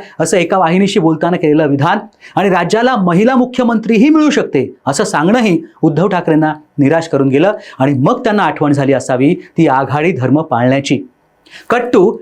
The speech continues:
शिर्डीत उद्धव ठाकरेंचं आलेलं मुख्यमंत्री पदाबाबतचं विधान म्हणजे लोकसभेत उबाठाने गोष्टी घडवून आणल्या होत्या, त्या दडपशाहीच्या जोरावरती.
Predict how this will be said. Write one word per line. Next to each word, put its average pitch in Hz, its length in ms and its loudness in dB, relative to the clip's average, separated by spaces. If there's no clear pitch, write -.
शिर्डीत 202 380 0
उद्धव 170 260 2
ठाकरेंचं 175 440 0
आलेलं 156 220 2
मुख्यमंत्री 165 500 0
पदाबाबतचं 143 520 0
विधान 143 260 0
म्हणजे 190 360 0
लोकसभेत 220 560 0
उबाठाने 202 420 0
गोष्टी 170 360 0
घडवून 175 400 2
आणल्या 151 280 2
होत्या, 123 200 -2
त्या 185 100 0
दडपशाहीच्या 180 600 0
जोरावरती. 135 400 0